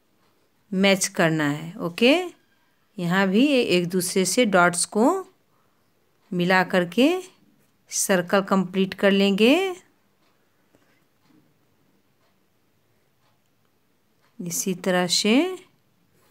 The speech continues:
लास्ट में फिर यहाँ देखिए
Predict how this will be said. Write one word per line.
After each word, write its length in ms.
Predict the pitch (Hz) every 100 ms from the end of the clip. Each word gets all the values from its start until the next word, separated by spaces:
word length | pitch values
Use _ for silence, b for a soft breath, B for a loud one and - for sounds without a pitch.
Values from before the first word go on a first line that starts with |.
| _ _ _ _ _ _ -
लास्ट 440 | 175 175 175 -
में 160 | 196 190
फिर 200 | 190 190
यहाँ 260 | 180 185 180
देखिए 600 | 180 180 208 233 330